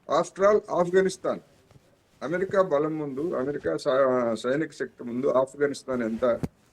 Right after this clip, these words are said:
అటువంటి ఆఫ్ఘనిస్తాన్లో యుద్ధం చేసినటువంటి అమెరికా ఆ తాలిబాన్లను అణచివేయలేక, "మమ్మల్ని ప్రాణాలతో వదిలేండిరా బాబు, మేము వెళ్ళిపోతామని" చెప్పేసి ఆయుధాలు,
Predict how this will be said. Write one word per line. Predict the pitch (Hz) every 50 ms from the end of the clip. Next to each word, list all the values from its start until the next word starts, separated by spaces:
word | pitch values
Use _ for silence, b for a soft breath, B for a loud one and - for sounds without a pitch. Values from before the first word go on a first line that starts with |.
| -
అటువంటి | - 139 156 208 220 220 214 208
ఆఫ్ఘనిస్తాన్లో | 202 165 165 180 175 175 185 185 175 170 - - 156 151 139 135 147 160 202 - - _ _ _ _ _ _ _ -
యుద్ధం | - 131 123 143 175 175 170
చేసినటువంటి | 170 165 151 - 151 147 147 147 143 139 135 123 - - 110 -
అమెరికా | - 107 113 127 139 151 147 - 123 - - - _ _ _ _ _ _ - 139
ఆ | 143
తాలిబాన్లను | 151 - 151 147 170 185 214 214 208 208 190 190 190 185 180 151 117 98 - _ _ _ _ _ -
అణచివేయలేక, | - 127 156 165 - 202 190 175 165 156 147 147 131 117 117 - 127 147 180 202 - _ _ _ _ _ _ -
"మమ్మల్ని | 139 147 165 175 180 180
ప్రాణాలతో | 170 - 139 139 147 170 185 202 202 208 208 196 196
వదిలేండిరా | 185 170 165 170 170 170 170 165 156 160 156
బాబు, | 147 151 156 147 156 165
మేము | 165 165 156 156 147 139 120 107 107 - _ _ _ _ _ _ _ _ _ _ _ _ _ -
వెళ్ళిపోతామని" | 120 139 156 160 165 165 156 156 147 143 135 127 120
చెప్పేసి | 113 110 - - 107 101 98 - 135 156 196 - _ _ _ _ _ _ - -
ఆయుధాలు, | 104 120 135 156 180 180 165 180 180 180 175 156 107